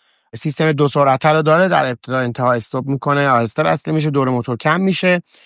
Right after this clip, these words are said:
اه، قابلیت تنظیم گشت آور، بازشو به صورت تک لنگه و یا دو لنگه رو داره. ز-، ماکسیمم زاویه‌اش هم صد و بیست درجه هستش، صد و پونزده تا صد و بیست درجه هستش و قابلیت فست کلوز رو هم داره، یعنی به محض که از جلوی چشمی رد بشین،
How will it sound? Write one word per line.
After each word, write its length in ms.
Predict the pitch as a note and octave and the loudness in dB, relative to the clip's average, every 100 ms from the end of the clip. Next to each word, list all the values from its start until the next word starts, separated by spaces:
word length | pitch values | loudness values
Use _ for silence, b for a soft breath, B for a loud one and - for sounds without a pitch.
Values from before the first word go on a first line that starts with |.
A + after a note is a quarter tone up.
| b b - | b b -6
اه، 120 | A#2+ | -2
قابلیت 480 | A#2 A#2+ B2+ B2+ B2+ | 0 0 0 0 -2
تنظیم 400 | B2 B2 C3+ E3 | -4 -2 -2 -2
گشت 380 | D#3+ D#3 - | 0 0 2
آور، 380 | D#3 D3 D3 C#3+ | 0 2 4 4
بازشو 480 | C3+ B2+ A#2 - C3 | 2 -2 -2 -4 -8
به 120 | B2+ | -6
صورت 260 | A2+ A#2+ C#3 | -6 -6 -4
تک 360 | B2 A#2 A#2 | -4 -2 -2
لنگه 320 | B2 B2 B2 A#2 | -2 -2 0 0
و 60 | |
یا 140 | A2+ A2+ | 0 -2
دو 140 | A2+ | 0
لنگه 300 | A2+ A2 A#2+ | 0 0 0
رو 100 | A2+ | 0
داره. 440 | A2 C#3 E3 E3 D#3+ b b b b b | 0 2 2 0 -4 b b b b b
ز-، 100 | B2 | -2
ماکسیمم 500 | C#3 C#3+ C#3+ E3 G3 | 2 2 0 2 2
زاویه‌اش 440 | E3 D#3 D3 D#3 | 4 2 2 -2
هم 60 | E3 | -2
صد 180 | D3+ D3 | -2 -2
و 40 | |
بیست 300 | C3+ F3 - | -2 -4 -2
درجه 340 | F3+ F3 D#3 E3+ | 0 0 0 0
هستش، 280 | D#3+ D#3+ | 0 -2
صد 140 | D#3 D3 | -2 -2
و 40 | |
پونزده 260 | C#3 C#3 C#3+ | -2 -4 -2
تا 80 | C3+ | -2
صد 200 | C#3+ D3 | -2 -4
و 40 | |
بیست 220 | D3+ F#3+ | -4 -4
درجه 340 | G3 G3+ F#3+ G3+ | 0 2 2 2
هستش 420 | F#3+ - G3+ - _ _ _ _ _ _ | 0 -2 -4 -4 _ _ _ _ _ _
و 360 | A#2+ A#2+ C#3+ C3+ - b b b | -10 -2 0 0 -4 b b b
قابلیت 440 | C#3 C3+ C3+ D3+ F3 | 0 0 2 0 -2
فست 440 | - C#3+ C3 - | 0 0 0 -4
کلوز 340 | - D3+ F3+ E3+ | -2 2 2 2
رو 60 | |
هم 220 | F3+ D#3+ D#3+ | 2 2 2
داره، 200 | D#3 C3 | 2 2
یعنی 120 | B2 | 0
به 80 | C3+ | 0
محض 240 | C3+ C#3+ | -2 -2
که 120 | C#3+ | -2
از 80 | C3 | -2
جلوی 180 | A#2+ B2+ | 0 -2
چشمی 360 | - A#2 B2+ | -2 -4 -2
رد 280 | B2+ A#2+ A#2 | 0 0 0
بشین، 580 | B2 A#2 - D3 E3+ F#3 | -2 -4 -2 -2 0 -2